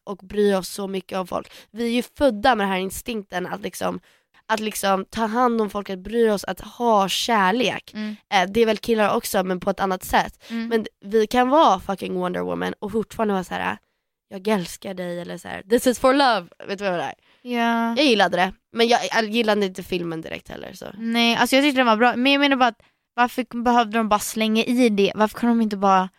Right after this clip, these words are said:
Speaker 2: jag tyckte hon var så himla ball och filmen var så cool, och sen i slutet behövde det bli så här jättecheesy att hon gjorde allt för honom.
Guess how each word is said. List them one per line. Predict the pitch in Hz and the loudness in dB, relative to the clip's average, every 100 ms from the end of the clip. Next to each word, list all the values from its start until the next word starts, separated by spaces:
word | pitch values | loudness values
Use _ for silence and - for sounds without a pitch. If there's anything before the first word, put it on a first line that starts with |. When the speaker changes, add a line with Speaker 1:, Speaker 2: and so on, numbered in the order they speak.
| _ - | _ -2
Speaker 2:
jag | 233 | 0
tyckte | 269 247 | 0 2
hon | 240 254 | 2 4
var | 240 | 2
så | 226 233 | 2 2
himla | 208 190 | 2 2
ball | 180 220 208 196 | 2 2 4 2
och | - - | -2 -2
filmen | 226 214 202 | -2 0 0
var | 190 | 0
så | 202 - | -4 -10
cool, | - 254 220 196 | -2 2 2 2
och | - 202 | -2 -2
sen | 208 | 0
i | 202 | 0
slutet | - 214 190 | -2 -2 -2
behövde | 208 196 196 | 0 2 2
det | |
bli | 190 190 | 0 0
så | 185 | 2
här | 175 175 _ _ _ _ | 0 -2 _ _ _ _
jättecheesy | 208 220 - - 208 240 220 196 | -2 -2 -2 -8 -4 0 2 4
att | - 208 | 2 2
hon | 214 208 | -2 -2
gjorde | 214 202 190 196 - | -4 -4 -2 0 2
allt | 196 185 | 2 2
för | - - | -4 -2
honom. | 196 208 196 196 202 180 | 2 2 2 4 4 2